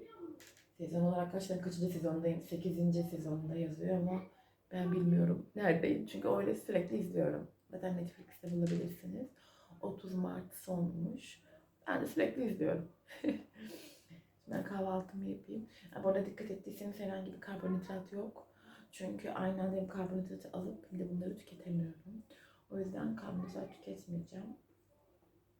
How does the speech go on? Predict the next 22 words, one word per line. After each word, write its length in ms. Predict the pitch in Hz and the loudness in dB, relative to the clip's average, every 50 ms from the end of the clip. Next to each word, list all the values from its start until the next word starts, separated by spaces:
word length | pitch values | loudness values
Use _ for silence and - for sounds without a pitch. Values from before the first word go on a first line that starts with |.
| _ _ - - - 349 - - - - - | _ _ -20 -20 -20 -20 -20 -20 -20 -10 -2
Peynirlerimi 500 | 175 170 170 170 165 165 160 160 160 156 | 0 2 4 4 4 4 2 2 0 0
yemeye 240 | 151 139 127 135 | 0 0 -2 -2
gayret 440 | 131 135 147 151 156 175 - - - | -2 -2 -4 -4 -2 -4 -6 -6 -8
edeceğim. 640 | - - - - - 185 180 175 180 - 220 214 - - - - - - - - _ - - | -8 -8 -8 -12 -12 -12 -10 -10 -10 -12 -12 -14 -16 -18 -20 -20 -20 -20 -20 -20 _ -14 -8
Ama 140 | - 185 185 | -6 -2 0
ben 140 | 185 185 180 | 0 0 0
yemeğimi 420 | 180 180 175 175 175 175 175 180 | 0 -2 -2 -2 -2 -2 -4 -4
yiyeyim. 380 | 180 180 180 185 196 208 220 220 - _ _ _ _ _ | -4 -8 -10 -10 -10 -10 -12 -14 -18 _ _ _ _ _
Tekrar 340 | 226 214 208 196 196 196 | -20 -16 -14 -14 -12 -10
görüşelim. 520 | 196 202 202 202 202 - - 220 220 226 226 - _ _ _ _ _ _ _ _ _ _ _ _ _ _ _ _ _ - - - - - _ _ _ _ _ _ _ _ _ _ - | -10 -10 -10 -10 -14 -16 -16 -16 -16 -16 -16 -20 _ _ _ _ _ _ _ _ _ _ _ _ _ _ _ _ _ -20 -20 -20 -20 -20 _ _ _ _ _ _ _ _ _ _ -20
Çok 160 | 208 214 - | -20 -20 -20
kötüyüm. 520 | - - 202 - - - - 240 247 262 - - - - - - - - | -20 -20 -20 -20 -20 -18 -16 -16 -14 -16 -18 -18 -20 -20 -20 -20 -16 -8
Sesim 300 | - 233 220 - 240 247 | -6 -4 -2 -2 -2 -4
hiç 120 | 247 - - | -6 -6 -8
çıkmıyor. 460 | - 359 - - 277 254 240 247 262 269 - - - - - - - - | -10 -10 -10 -10 -12 -10 -8 -6 -6 -8 -8 -12 -20 -20 -20 -20 -14 -4
Aa, 220 | - 254 254 254 240 | 0 0 2 4 4
bu 40 | |
arada 200 | 113 120 120 123 | 4 4 4 4
şunu 280 | 123 - - 220 226 226 | 2 0 -2 -2 -2 -2
da 40 | - | -2
göstermek 600 | - - 185 - - - 196 185 180 180 170 170 | -2 0 -2 -2 -4 -8 -8 -6 -6 -6 -6 -8
istiyorum 420 | - - - _ - 190 185 190 | -10 -16 -20 _ -10 -8 -8 -8